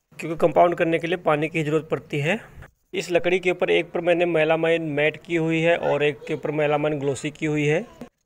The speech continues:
अब इन दोनों की finishing देखते हैं compound रगड़ने के बाद में कैसी रहती है, ग्लॉस में हो जाता है या मैट में हो जाता है। अगर आपने ब्रश से या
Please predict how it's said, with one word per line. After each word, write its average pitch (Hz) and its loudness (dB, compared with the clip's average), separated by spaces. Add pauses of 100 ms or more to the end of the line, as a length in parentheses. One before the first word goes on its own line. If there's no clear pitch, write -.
(120)
अब 147 0
इन 160 2
दोनों 160 4 (340)
की 170 -4
finishing 160 0
देखते 156 2
हैं 165 2
compound 156 2
रगड़ने 151 0
के 151 0
बाद 139 2
में 156 0
कैसी 151 -2
रहती 143 -4
है, 147 0
ग्लॉस 131 0
में 147 0
हो 156 4
जाता 147 0
है 156 4
या 156 4
मैट 139 -2
में 143 -2
हो 143 -2
जाता 139 -2
है। 165 -4 (1400)
अगर 160 4
आपने 170 2
ब्रश 156 -2
से - 0 (120)
या 165 4